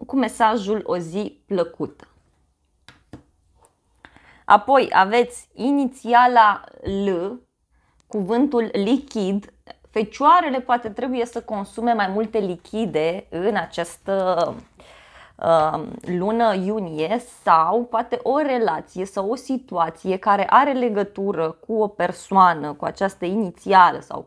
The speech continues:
cu un loc, ar putea să se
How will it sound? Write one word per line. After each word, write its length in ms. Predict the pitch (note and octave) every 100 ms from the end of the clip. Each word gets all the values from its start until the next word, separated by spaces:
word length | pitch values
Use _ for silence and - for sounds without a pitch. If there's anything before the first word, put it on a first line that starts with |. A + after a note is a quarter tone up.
| -
cu 60 |
un 240 | G3 F3+ E3+
loc, 380 | E3+ A3 - _ _ - - - - _ -
ar 200 | A3+ B3
putea 360 | - C4+ D4+ -
să 140 | D#4+
se 80 | D#4